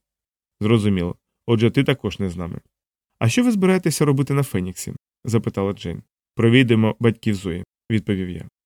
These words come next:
«Інших». Я став перед могильною плитою, на якій були викарбувані імена батька,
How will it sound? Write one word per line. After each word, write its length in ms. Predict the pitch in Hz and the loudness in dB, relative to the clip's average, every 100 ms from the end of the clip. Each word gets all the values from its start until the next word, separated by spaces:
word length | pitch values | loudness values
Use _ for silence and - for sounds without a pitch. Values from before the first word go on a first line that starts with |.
| - | -2
«Інших». 460 | 117 - - - _ _ _ _ _ _ _ _ _ _ _ _ _ _ _ _ _ _ _ _ _ _ _ _ _ _ _ _ _ _ _ _ _ _ _ _ _ _ _ | -2 -2 -10 -16 _ _ _ _ _ _ _ _ _ _ _ _ _ _ _ _ _ _ _ _ _ _ _ _ _ _ _ _ _ _ _ _ _ _ _ _ _ _ _
Я 140 | 123 117 | 2 2
став 260 | - 113 | 4 2
перед 200 | 123 117 | 2 2
могильною 420 | 117 110 110 110 101 | 2 4 4 2 0
плитою, 440 | 113 - 170 123 | -2 0 2 4
на 100 | 117 | 2
якій 220 | 113 120 | 2 0
були 220 | 110 117 | 4 2
викарбувані 680 | 123 131 - 113 110 110 107 - | 2 0 0 0 2 2 0 2
імена 360 | 120 117 110 113 | 2 2 0 0
батька, 460 | 135 151 - 98 | -2 -2 -4 -4